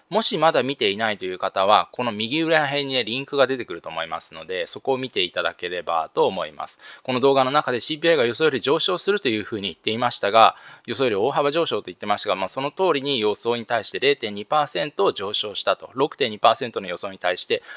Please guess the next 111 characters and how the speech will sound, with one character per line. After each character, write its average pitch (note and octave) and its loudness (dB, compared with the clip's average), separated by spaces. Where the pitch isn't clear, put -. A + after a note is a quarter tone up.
六 D#3+ 2
点 B2+ 2
四 C#3+ 0
パ F#3+ -2
ー F3+ -2
セ G#3 -4
ン F3+ -6
ト G#2 -6
上 E2+ -6
昇 E2 -6
し - -6
た A#2 2
と G#2+ -6
い B2 -4
う D#3 -6
結 - -16
果 F#2+ -4
に F2 -6
な D#2 -6
り D2+ -16
ま D#2 -12
し - -8
た。 D2+ -4
で、 A#2 -4
こ G#3 2
の A3+ 2
二 C4 -2
月 C4 0
十 C3 2
三 C3+ 0
日 A2 -6
の F#2+ -10
動 F#2+ 0
画 F#2+ 6
を F#2+ 6
幸 G#3 6
運 B3 -6
な A#3+ -4
こ A3+ -6
と A#3 -2
に F#3 -2
ご A2 2
視 - 0
聴 B2 2
い - -8
た A#2 0
だ A2+ 4
い A2 -2
て G#2 -18
た F#2+ -4
方 F2+ -4
か E2+ -2
ら E2 -4
す - -10
る F#2+ -6
と、 C3+ 2
昨 G#2+ -6
日 G2+ -12
の F2 -12
シ C3+ -4
ー A#2+ -8
ピ D3 -6
ー C#3+ 6
ア C#3 8
イ A#2+ 6
は A2 6
あ E3+ 6
る G#3 0
程 D3 -2
度 D#3+ -2
想 G#2+ -2
定 A2 -2
通 G2+ -2
り F#2 -4
だ E2 0
っ - -4
た E2+ -10
の D#2 -8
か - -6
な F#2+ 0
と D#3 0
思 G2+ -2
い E2 -12
ま E2 -8
す。 F#2 -8
た A3 4
だ、 G#3+ 8
こ D3+ -2
の C#3 -2
シ G3 -2
ー - -12
ピ G#3 -4
ー G#3 4
ア - 4
イ F#3 2
の A#2+ 0
発 A2+ -4
表 A#2 2
の A#2 -2
中 A#2 0
で F#2+ 0
最 A#2+ -2
も G#3+ 0
重 A2+ -2
要 G#2 -2
な G#2 -4
ポ F#2+ -6
イ F#2 -10
ン F2+ -16
ト F2+ -2
は、 G2+ 4